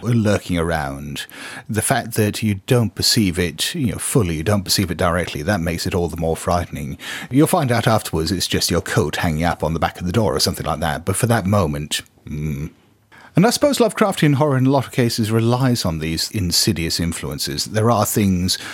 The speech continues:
lurking around at the edge of our perceptions or, you know, at the edge of our reality. And this is probably why, you know, Lovecraft, for example, had the lurking fear and Derleth had the lurker at the threshold.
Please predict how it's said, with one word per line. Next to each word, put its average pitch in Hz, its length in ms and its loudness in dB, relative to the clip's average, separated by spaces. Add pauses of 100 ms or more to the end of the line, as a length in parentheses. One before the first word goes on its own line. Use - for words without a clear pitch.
(160)
lurking 107 540 2
around 87 640 0
at - 560 -2
the 113 180 2
edge 110 180 2
of 87 100 -4
our 90 120 2
perceptions - 840 -2
or, 69 200 -4 (340)
you 127 100 4
know, 85 160 0
at 101 80 -2
the 104 160 2
edge 101 140 0
of 85 80 -6
our 87 180 0
reality. 92 800 -2 (640)
And 147 320 6
this - 240 2
is 123 80 2
probably 147 380 2
why, 110 520 4
you 143 120 2
know, - 80 -2
Lovecraft, 78 500 0
for - 180 -6
example, 80 420 0
had 78 340 0
the - 180 -4
lurking 80 400 0
fear 90 460 2
and 67 260 -2
Derleth 80 800 0
had 80 180 -2
the 78 100 0
lurker 82 380 0
at 78 120 -2
the 73 100 -10
threshold. 82 760 -2